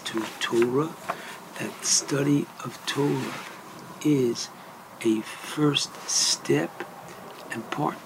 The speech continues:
and parcel of the process of doing tshuva. How does one return,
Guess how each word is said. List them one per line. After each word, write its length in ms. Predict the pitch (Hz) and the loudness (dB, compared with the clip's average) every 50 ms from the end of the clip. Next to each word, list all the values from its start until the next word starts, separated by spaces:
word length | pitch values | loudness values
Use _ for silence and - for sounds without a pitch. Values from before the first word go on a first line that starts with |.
| - - | -10 -8
and 200 | 123 120 113 - | -8 -6 -6 -6
parcel 580 | - - 139 139 139 131 - - - - - - - | -4 -4 -2 -2 -2 -2 -2 -4 -6 -8 -10 -10 -10
of 160 | - - 113 113 | -8 -6 -4 -4
the 60 | 117 | -4
process 920 | - - - - 131 131 135 131 - - - 165 175 175 - - - - - - - - - - - - | -4 -4 -4 0 0 0 2 2 0 0 0 0 0 0 0 -2 -2 -4 -8 -14 -16 -16 -16 -12 -6 -2
of 180 | 131 127 120 | -2 0 2
doing 440 | 117 - 135 135 127 127 123 123 131 - | 4 6 6 6 6 4 2 -2 0 2
tshuva. 480 | - - - 123 113 107 92 - - - - - - - - - - - | 2 4 6 6 4 2 2 -4 -12 -14 -16 -16 -16 -14 -14 -14 -8 -4
How 160 | - - 147 | -2 0 2
does 220 | 139 131 120 117 | 2 2 0 2
one 420 | 110 110 120 127 127 113 98 - - - - - - - - - - - - - - - - | 2 4 4 4 4 2 -2 -6 -14 -16 -18 -18 -18 -16 -16 -16 -16 -16 -16 -18 -18 -14 -4
return, 640 | - 117 113 - - - - 139 135 135 143 143 143 | 2 2 2 2 2 2 4 4 4 4 2 0 -2